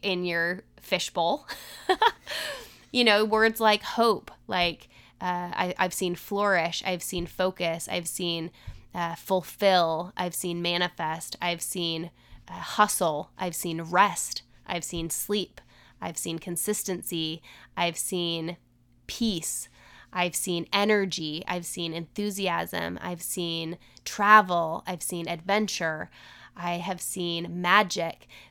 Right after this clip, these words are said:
There are so many fantastic, wonderful words out there available to you. So just grab one that, that sounds interesting and try it on. And, and I guess our final sort of thoughts today are these.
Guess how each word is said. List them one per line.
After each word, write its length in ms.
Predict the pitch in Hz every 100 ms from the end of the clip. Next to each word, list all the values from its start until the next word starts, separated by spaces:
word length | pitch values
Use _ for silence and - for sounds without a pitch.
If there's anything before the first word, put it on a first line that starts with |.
| -
There 160 | 190 185
are 60 |
so 420 | 185 - 220 208
many 380 | 214 196 180 180
fantastic, 720 | - 202 190 185 185 - 185
wonderful 440 | 180 175 175 - 170
words 340 | 170 180 165 -
out 280 | 180 240 240
there 160 | 180 165
available 640 | 170 180 240 - 190 160
to 140 | - 175
you. 260 | 165 160
So 140 | - 190
just 280 | 220 - - - _
grab 480 | 185 208 269 302 190
one 400 | 175 165 180 220 - - 185
that, 280 | 196 190 -
that 180 | 208 -
sounds 360 | - 226 262 233
interesting 640 | 240 226 190 - 165 165 -
and 120 | 202
try 220 | 220 247
it 100 | 254
on. 340 | 214 208 - - - - -
And, 240 | 214 208 -
and 180 | 214
I 100 | 208
guess 200 | 208 226
our 120 | 214 196
final 760 | - 220 247 254 240 226 220 - _ -
sort 280 | - 214 196
of 80 | 185
thoughts 480 | - 160 - -
today 460 | - - 160 151 185 -
are 160 | 175
these. 500 | 170 185 156 95 -